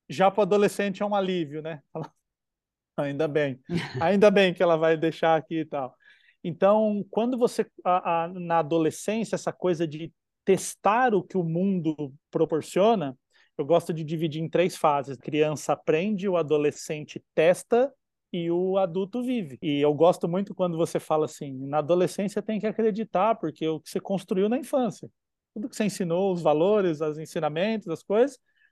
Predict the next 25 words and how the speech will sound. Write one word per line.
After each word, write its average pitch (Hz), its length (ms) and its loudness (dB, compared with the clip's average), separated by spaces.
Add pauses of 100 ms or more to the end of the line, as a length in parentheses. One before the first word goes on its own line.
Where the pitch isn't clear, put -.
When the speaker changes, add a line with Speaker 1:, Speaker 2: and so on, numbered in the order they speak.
(120)
Speaker 1:
agora 190 400 4
é 226 40 8
hora 233 140 8
de 214 100 -4
confiar 214 540 0
e 220 40 -4
deixar 202 580 -2 (220)
o 190 80 -2
adolescente 202 480 -4
testar." 165 440 -4 (600)
Só - 260 -2
que - 120 -18
quando 233 240 4
o - 20 6
adolescente 180 640 2
vai 180 280 2
testar 208 600 0
essas 170 320 0
situações, 175 1200 -2 (960)
ele 160 200 0
acaba 170 300 0
percebendo 170 640 -2
que 190 140 -6
o 196 60 0
mundo 165 600 -4